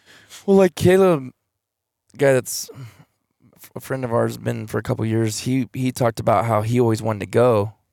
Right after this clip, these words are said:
And I don't know if he would ask. I can't remember. It's, it's one, on one of our episodes, but he would ask about going. I, I don't remember if it was his uncle or who it was, but never took him.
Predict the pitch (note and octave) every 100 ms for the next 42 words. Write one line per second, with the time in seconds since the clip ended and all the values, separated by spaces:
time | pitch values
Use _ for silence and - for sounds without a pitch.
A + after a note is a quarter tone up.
0 | A#2+ B2 D#3 C3+ A2+ A#2+ G#2+ A2 A2+ -
1 | C#3 - A#2 G#2 G#2+ A2+ - - - B2+
2 | - A#2+ A2+ - A#2 A2 A2 A2 A2+ A2+
3 | A2+ - A2+ G#2 G#2+ G#2+ A2 A2 - G#2+
4 | G2+ A#2+ C3 A2+ - _ _ _ _ -
5 | - _ _ - - - F#3+ A3 A3 F#3+
6 | D#3 C3+ C3+ D3+ E3 D#3 C3+ A#2 D3 G2+
7 | A#2 C3+ A#2+ A2+ A2+ C3 A#2+ A2 C#3 -
8 | A2+ G#2+